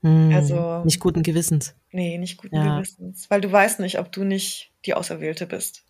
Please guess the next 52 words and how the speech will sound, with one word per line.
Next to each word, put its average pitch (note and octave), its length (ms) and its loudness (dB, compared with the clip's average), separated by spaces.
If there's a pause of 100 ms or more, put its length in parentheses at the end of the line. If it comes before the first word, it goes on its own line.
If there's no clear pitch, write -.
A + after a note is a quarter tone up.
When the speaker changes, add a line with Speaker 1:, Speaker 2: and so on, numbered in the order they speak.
(100)
Speaker 1:
Ja. D#3 100 2
Speaker 2:
Also, D#3 300 0
es, F#3+ 140 -2
ich - 260 -8
weiß G#3 220 4
auch F3+ 120 -2
nicht, F#3 220 -2
ob - 140 -6
er, E3 240 -2 (920)
hoffentlich G3+ 440 2
hat D#3 80 -4
er E3 80 -2
gelernt D#3+ 680 -2
daraus. D3+ 560 -8 (180)
Also D#3+ 260 4
Speaker 1:
Mhm. D3+ 80 2
Speaker 2:
hoffentlich, D3+ 800 -6
weil E3+ 160 0
er E3+ 140 4
hat F3 140 -6
lange, F3 220 0
es F3+ 200 -10
gibt - 180 -20
diese D#3+ 200 -6
Doku G#3 340 -4
auf - 180 -6
Netflix, F3 520 -8 (560)
Speaker 1:
Ja. F3+ 240 6
Speaker 2:
ähm, E3+ 240 -6
die F3 140 -8
man E3+ 140 -2
sich - 160 -8
angucken F3 360 -10
kann. D#3+ 320 -6
Und D#3+ 480 -8
da D3+ 200 0
ist - 140 0
er E3+ 60 0
ja D#3 180 0
wirklich D#3+ 280 -6
so, D#3 120 -4
„Ja, D3 160 -4
nee, C3+ 160 -12
ich - 120 -6
hab D3 120 -14
nichts D3+ 220 -12
getan, D3+ 420 -6
alles D#3 280 -8
ist - 160 -12
gut D#3+ 280 -12
und E3+ 120 6
Speaker 1:
Mhm. E3+ 100 4